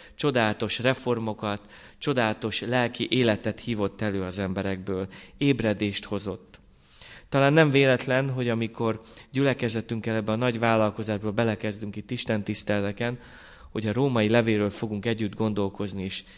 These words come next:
ezt a sorozatot vesszük végig. Pont a tizenhatodik századi reformáció ötszáz éves évfordulán tesszük ezt, hiszen minden ezzel indult el ott a tizenhatodik század elején,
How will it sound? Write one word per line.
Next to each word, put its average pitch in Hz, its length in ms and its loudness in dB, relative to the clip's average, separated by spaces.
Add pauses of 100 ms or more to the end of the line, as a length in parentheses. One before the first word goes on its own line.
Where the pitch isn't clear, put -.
(140)
ezt - 200 -6
a 113 40 -4
sorozatot 107 760 -2
vesszük 107 420 0
végig. 110 480 -2 (1500)
Pont 143 220 6
a 131 60 2
tizenhatodik 120 600 0
századi 113 440 -2
reformáció 113 760 -2
ötszáz 107 360 -4
éves 98 280 -2
évfordulán 107 680 -4
tesszük - 400 -4
ezt, 127 240 -2 (540)
hiszen 135 300 0
minden 139 360 4
ezzel 117 300 2
indult 101 460 -2
el 113 120 2
ott 110 240 -4
a 95 140 -6 (100)
tizenhatodik 107 640 -4
század 98 460 -4
elején, 113 500 0